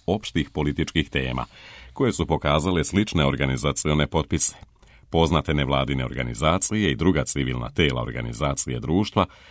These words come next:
koje se labavo udružuju kako bi osigurale nešto od nosećeg stuba umrežavanja, digitalne medijske mreže koje uključuju javnost sporne političke teme,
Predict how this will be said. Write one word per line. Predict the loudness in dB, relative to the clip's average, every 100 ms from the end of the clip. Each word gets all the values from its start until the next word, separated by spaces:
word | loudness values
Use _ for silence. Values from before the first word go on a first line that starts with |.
| -20 -6
koje | -2 2
se | 4 4
labavo | 2 2 2 0
udružuju | 2 2 2 4 2
kako | 0 -4 0
bi | 0 0
osigurale | 0 -2 -2 0 2 2 0 -2
nešto | 2 2 2 0
od | 0
nosećeg | 0 0 0 -2 -4
stuba | -2 -2 0
umrežavanja, | 0 0 0 2 2 2 0 -4 -12 -20 -20 -12
digitalne | 0 2 2 0 -2 0
medijske | -2 -2 0 0 0
mreže | -4 0 0 0
koje | -4 -4 -4 -4
uključuju | -4 -4 -2 0 0
javnost | 0 -2 -2 -4 -2 -2
sporne | 0 0 0 -2
političke | -4 -6 -4 -6 -8 -6
teme, | -2 0 0